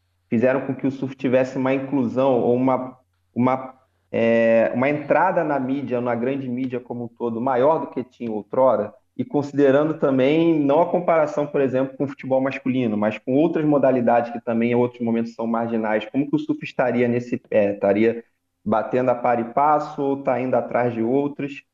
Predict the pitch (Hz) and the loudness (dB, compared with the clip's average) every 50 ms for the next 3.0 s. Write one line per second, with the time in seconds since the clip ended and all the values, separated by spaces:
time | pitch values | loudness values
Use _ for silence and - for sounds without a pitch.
0 | _ _ _ _ _ _ - 104 110 113 117 - 131 127 123 131 123 113 127 127 | _ _ _ _ _ _ -2 -2 0 0 0 0 0 0 0 0 -2 -2 -2 -4
1 | 127 - - 135 135 127 131 120 120 110 - 117 120 120 120 - 117 113 110 107 | -4 -4 -2 0 0 2 2 0 0 0 0 -2 -4 -4 -4 -6 -4 -2 -2 -2
2 | 107 104 107 113 110 110 104 117 120 113 120 110 117 110 107 107 113 113 113 120 | -2 -2 -2 -2 0 2 2 0 0 0 -2 -2 0 0 2 2 0 0 0 -2